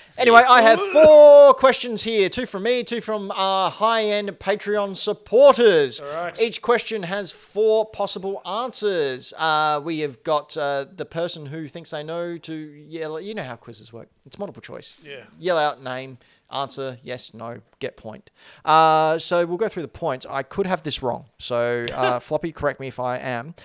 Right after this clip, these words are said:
Speaker 1: But we've got Ben S from the Toy Power Podcast on one,
Speaker 2: One.
Speaker 1: Trent and Jazz on
Speaker 2: Two.
Speaker 1: two apiece, Braden on five,
Speaker 2: Five.
Speaker 1: and Anton Floppy twenty-one apiece.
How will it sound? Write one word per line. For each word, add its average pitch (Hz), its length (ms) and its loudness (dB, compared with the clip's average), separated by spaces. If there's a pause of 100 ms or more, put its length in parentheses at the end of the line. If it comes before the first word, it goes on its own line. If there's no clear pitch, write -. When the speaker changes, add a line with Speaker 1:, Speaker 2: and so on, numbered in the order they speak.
(200)
Speaker 1:
But 214 100 6
we've 202 100 4
got 190 180 4
Ben 226 120 4
S 202 120 0
from 190 140 -10
the 165 60 -10
Toy 185 140 -2
Power 170 240 2
Podcast 160 460 -4
on 147 200 -6
one, 220 220 0
Speaker 2:
One. 135 180 -14 (300)
Speaker 1:
Trent 220 340 0
and 160 340 -6
Jazz 202 460 2
on 147 260 -4
Speaker 2:
Two. - 0 -
Speaker 1:
two 208 260 2
apiece, 247 460 -2 (280)
Braden 165 340 0
on 139 320 -8
five, 254 540 2
Speaker 2:
Five. - 120 -8
Speaker 1:
and 180 320 -4 (260)
Anton 226 520 -6
Floppy 214 540 -8
twenty-one 214 360 -6
apiece. 226 420 -12